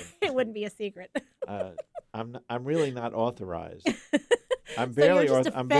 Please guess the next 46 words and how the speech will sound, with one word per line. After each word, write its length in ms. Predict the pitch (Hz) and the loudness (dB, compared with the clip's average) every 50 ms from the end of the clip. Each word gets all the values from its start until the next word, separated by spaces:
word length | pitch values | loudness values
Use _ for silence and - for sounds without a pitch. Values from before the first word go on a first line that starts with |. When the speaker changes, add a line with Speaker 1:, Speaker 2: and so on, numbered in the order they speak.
| - | 8
Speaker 1:
friend 160 | - 320 302 - | 8 6 6 4
of 160 | 285 247 220 | 2 2 -2
the 60 | 262 | -4
Speaker 2:
no, 340 | 214 226 254 240 220 151 147 | 0 4 4 6 6 6 6
I'm 160 | 147 143 131 | 6 4 2
Speaker 1:
deli. 0 | |
Speaker 2:
ba-, 340 | 120 117 135 143 - _ - 101 | 0 -2 -2 -2 -2 _ -6 -2
barely 360 | 131 135 147 151 147 135 101 | 0 2 2 2 2 0 -2
authorized 560 | 104 113 110 107 - 110 107 107 104 - - | -2 -4 -6 -6 -6 -6 -6 -6 -6 -8 -10
to 60 | - | -18
give 420 | 85 _ - 110 107 101 90 85 - | -12 _ -2 -2 -2 -2 -4 -6 -4
this 380 | 101 104 104 104 - - - _ _ _ _ _ _ | -2 -2 -2 -4 -8 -14 -18 _ _ _ _ _ _
segment, 500 | - - - 123 139 131 98 80 73 76 _ _ _ _ _ _ _ _ _ _ - | -6 -2 -2 -2 -2 -2 -6 -14 -20 -20 _ _ _ _ _ _ _ _ _ _ -2
but, 420 | 110 98 92 87 - _ - - | 0 0 0 0 -2 _ -8 -6
uh, 260 | 95 87 87 87 82 - _ _ _ _ _ _ _ _ _ _ _ _ - | -4 -4 -4 -4 -8 -10 _ _ _ _ _ _ _ _ _ _ _ _ -18
uh, 140 | 90 - - - - | -18 -18 -18 -14 -10
I 120 | 101 113 | -8 -6
would 240 | 107 107 98 92 98 | -4 -4 -6 -6 -8
never 340 | 101 110 113 113 104 104 98 | -6 -6 -4 -4 -4 -6 -8
be 220 | 87 90 98 95 | -8 -8 -10 -12
permitted 440 | - _ - 92 95 95 90 90 80 | -12 _ -14 -10 -10 -8 -10 -10 -12
to 40 | - | -16
speak 400 | - - - - 101 90 - _ | -18 -16 -14 -12 -14 -14 -12 _
publicly 540 | - - 87 87 214 - - - 98 92 87 | -10 -10 -8 -8 -8 -8 -8 -10 -14 -12 -14
if 120 | 82 - | -14 -14
I 140 | 90 92 - - _ _ | -16 -18 -20 -20 _ _
told. 160 | _ - - - - - - - | _ -20 -20 -20 -18 -18 -20 -16
Speaker 1:
<laughs> 320 | - - 440 - - - - | -14 -12 -12 -12 -12 -12 -8
I'm 80 | 254 | -6
gonna 140 | 226 214 196 | -4 -4 -4
have 180 | 170 185 170 165 | -4 -6 -8 -8
to 140 | 185 - | -10 -12
ask 260 | - 156 147 - - - | -14 -14 -16 -18 -20 -20
him. 260 | 135 135 - 175 180 _ _ | -20 -20 -20 -20 -20 _ _
Like, 220 | 196 175 156 - _ _ _ | -14 -14 -14 -16 _ _ _
he 140 | 202 214 220 | -10 -6 -6
is 140 | 214 208 202 | -6 -6 -8
the 120 | - 160 | -10 -16
sponsor 460 | - - - 160 165 170 - 160 160 | -18 -16 -12 -10 -10 -10 -10 -14 -18
of 120 | 165 151 156 | -20 -20 _
the 80 | 160 165 | -20 -20
show. 460 | - - - 180 165 151 156 170 196 _ | -16 -16 -14 -16 -16 -18 -20 -20 _ _
Speaker 2:
Right. 220 | - 196 185 175 - | -12 -10 -10 -10 -10
Speaker 1:
I 40 | 185 | -12
mean, 320 | 180 175 175 180 175 170 - _ _ _ _ _ _ | -14 -14 -14 -16 -16 -18 -20 _ _ _ _ _ _
well, 300 | - 247 214 202 202 - | 0 0 0 0 -2 -6